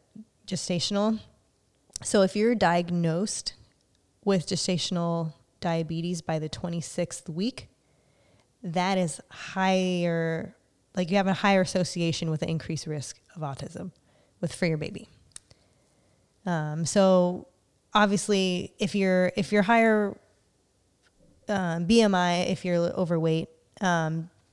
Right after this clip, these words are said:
you definitely wanna maintain, you know, don't just kinda go balls to the wall <laughs> while pregnant. Um,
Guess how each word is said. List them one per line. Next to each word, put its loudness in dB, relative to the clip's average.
you -4
definitely 2
wanna 2
maintain, -2
you -2
know, 0
don't 0
just -4
kinda -4
go -2
balls -6
to -6
the -6
wall -6
<laughs> -4
while 0
pregnant. -6
Um, -6